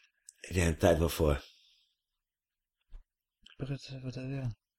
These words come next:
Speaker 2: Ja, zeg je, ik zal even eentje tussendoor doen.
Speaker 1: Ja, dat is stomzinnig politienieuws.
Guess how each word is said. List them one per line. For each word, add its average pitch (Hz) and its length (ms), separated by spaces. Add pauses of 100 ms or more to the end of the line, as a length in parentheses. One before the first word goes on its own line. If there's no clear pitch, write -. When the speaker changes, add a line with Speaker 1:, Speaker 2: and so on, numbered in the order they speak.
(120)
Speaker 2:
Ja, 123 140
zeg 143 220
je, 131 180
ik 139 300
zal 170 200
even 170 160
eentje 175 160
tussendoor 180 360
doen. 196 100
Speaker 1:
Ja, - 60
dat 104 120
is - 80
stomzinnig 131 420
politienieuws. 98 520